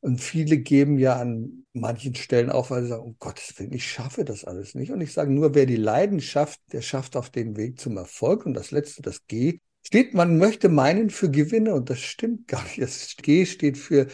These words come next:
geben. Erst wenn wir anderen Menschen etwas geben, sei es als Unternehmer, sei es als Erziehungskraft, wir geben unseren Kindern bedingungslose Liebe. Wir fordern nichts dafür.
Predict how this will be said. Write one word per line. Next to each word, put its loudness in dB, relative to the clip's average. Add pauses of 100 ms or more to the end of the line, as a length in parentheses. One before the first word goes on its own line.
(220)
geben. 4
Erst 0
wenn 4
wir 2
anderen 0
Menschen 0
etwas -8
geben, 6
sei -2
es -6
als -4
Unternehmer, 0
sei 2
es -6
als -8
Erziehungskraft, -6
wir 2
geben 2
unseren -4
Kindern -4
bedingungslose 0
Liebe. 0 (200)
Wir 2
fordern 0
nichts -4
dafür. -4